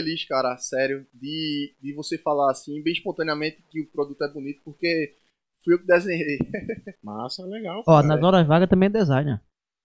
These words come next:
Speaker 1: Tem que manjar, né,
Speaker 3: Aí tá
Speaker 1: velho?
Speaker 3: certo.
Speaker 2: <laughs> Tem que manjar, a gente tem que se virar nos trinta, né?
Speaker 3: Ó, vem cá, e a fábrica? Onde é fabricado? Como é que é? O pessoal de casa saber.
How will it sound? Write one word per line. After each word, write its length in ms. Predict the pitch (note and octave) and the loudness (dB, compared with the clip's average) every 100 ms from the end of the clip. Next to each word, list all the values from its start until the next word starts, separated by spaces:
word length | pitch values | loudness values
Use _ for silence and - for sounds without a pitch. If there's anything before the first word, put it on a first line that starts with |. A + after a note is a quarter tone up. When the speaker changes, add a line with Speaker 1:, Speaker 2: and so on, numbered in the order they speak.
| _ | _
Speaker 1:
Tem 120 | B2+ | -12
que 100 | D#3 | -8
manjar, 400 | F3 D3 C3+ C3 | -6 -4 -2 -2
né, 120 | C3 | -4
Speaker 3:
Aí 60 | C3 | -2
tá 60 | D3 | -2
Speaker 1:
velho? 100 | F3+ | -2
Speaker 3:
certo. 480 | - E3 B2 A2 - D3 | 0 0 0 -2 -6 -10
Speaker 2:
<laughs> 160 | - _ | -12 _
Tem 80 | G2+ | -10
que 100 | C3 | 2
manjar, 320 | F#3 A#3+ A#3+ | 4 6 4
a 40 | D3+ | 2
gente 120 | D#3+ | 0
tem 80 | F3 | 0
que 40 | |
se 80 | G#3 | 2
virar 180 | F3 E3+ | 4 4
nos 160 | G#3+ G3+ | 4 0
trinta, 320 | C#3 D3+ D3 | -2 -2 -4
né? 240 | D3 F#3 | -4 0
Speaker 3:
Ó, 160 | F#3 A3+ | 6 8
vem 120 | A3 | 8
cá, 160 | A#3 A#3 | 6 6
e 40 | |
a 60 | D4+ | 6
fábrica? 460 | - F#3+ E3 E3 | 6 6 6 6
Onde 280 | G#3 A3+ A3 | 6 6 4
é 60 | A3+ | 4
fabricado? 640 | - F#3+ E3 D3 D#3+ E3+ | 4 2 2 4 6 6
Como 160 | D#3+ F3 | 4 4
é 60 | D#3 | 4
que 100 | C#3+ | 6
é? 40 | |
O 40 | |
pessoal 240 | D3 D#3 D#3+ | 6 6 4
de 60 | C3+ | 4
casa 220 | C#3 - | 0 2
saber. 240 | A#2+ A#2+ | 0 0